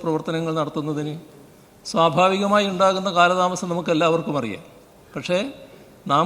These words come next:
കാണേണ്ടത് നമ്മുടെ ഭൂമി സംബന്ധിച്ച് എടു-, ഏറ്റെടുക്കേണ്ട കാര്യത്തിൽ ക്യാബിനറ്റ്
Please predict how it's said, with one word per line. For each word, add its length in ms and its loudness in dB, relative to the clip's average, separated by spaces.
കാണേണ്ടത് 480 2
നമ്മുടെ 300 2
ഭൂമി 340 0
സംബന്ധിച്ച് 500 0
എടു-, 180 2
ഏറ്റെടുക്കേണ്ട 480 -2
കാര്യത്തിൽ 360 0
ക്യാബിനറ്റ് 580 0